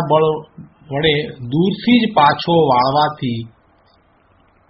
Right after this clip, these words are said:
એ રીતે બળપૂર્વક મોહનો તિરસ્કાર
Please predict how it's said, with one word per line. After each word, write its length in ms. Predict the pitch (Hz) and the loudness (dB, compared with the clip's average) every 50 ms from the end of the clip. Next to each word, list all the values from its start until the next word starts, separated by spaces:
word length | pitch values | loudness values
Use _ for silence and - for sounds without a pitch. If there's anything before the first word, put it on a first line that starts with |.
| _ - - | _ 0 4
એ 140 | 165 190 208 202 | 6 6 6 6
રીતે 360 | 196 180 180 - 165 160 156 | 4 2 -2 -2 -2 -2 -2
બળપૂર્વક 800 | 143 120 113 120 135 165 208 214 214 180 165 160 165 160 156 - | -2 -4 -2 0 2 2 2 2 0 -2 -2 0 0 0 -2 -2
મોહનો 640 | 127 113 110 120 123 139 156 165 196 226 233 226 - | -4 -2 0 2 4 4 4 4 6 6 4 4 2
તિરસ્કાર 580 | - 165 165 160 - - - 165 139 139 135 | 0 -2 -2 -2 -4 -4 0 2 2 2 2